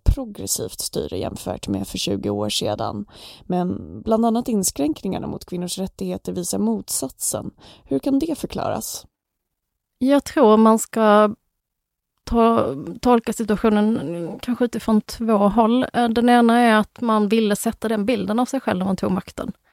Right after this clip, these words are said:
Speaker 2: Sen visste man kanske att man inte skulle kunna eller vilja leva upp till den. Men vad man var... Talibanerna förstår ju att de inte klarar av att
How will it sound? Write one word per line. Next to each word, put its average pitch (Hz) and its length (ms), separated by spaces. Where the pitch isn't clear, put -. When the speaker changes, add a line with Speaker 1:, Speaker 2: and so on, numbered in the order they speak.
Speaker 2:
Sen 202 160
visste - 260
man 185 140
kanske - 260
att - 140
man 185 120
inte 180 240
skulle 190 280
kunna 196 480
eller 190 340
vilja 233 340
leva 190 240
upp - 220
till 269 220
den. - 120
Men 208 220
vad 202 120
man 202 280
var... 196 280
Talibanerna 226 580
förstår - 600
ju 190 140
att - 280
de 196 160
inte 190 200
klarar 196 440
av 208 320
att - 400